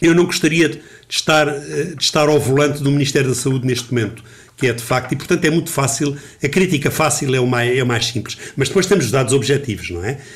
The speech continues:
E portanto, quando eu lhe digo que a saúde precisa de uma reforma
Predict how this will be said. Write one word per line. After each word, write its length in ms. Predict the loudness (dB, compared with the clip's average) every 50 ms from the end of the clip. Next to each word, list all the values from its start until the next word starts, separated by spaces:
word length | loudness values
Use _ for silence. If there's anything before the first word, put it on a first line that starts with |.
| -18 -8 -6
E 80 | -6 -6
portanto, 520 | -6 -4 -2 0 0 0 -2 -4 -10 -16 -20 -20 -8 -2
quando 220 | 0 2 4 4
eu 80 | 4 4
lhe 100 | 4 2
digo 340 | 2 0 0 -2 -6 -12 -18 -20 _ _
que 80 | -4 -2
a 40 |
saúde 340 | 0 2 2 2 2 2 0 -4
precisa 380 | -4 -4 -2 0 2 2 2
de 80 | 2 2
uma 140 | 0 0 -2
reforma 600 | -4 -2 0 0 2 2 2 0 0 -2 -4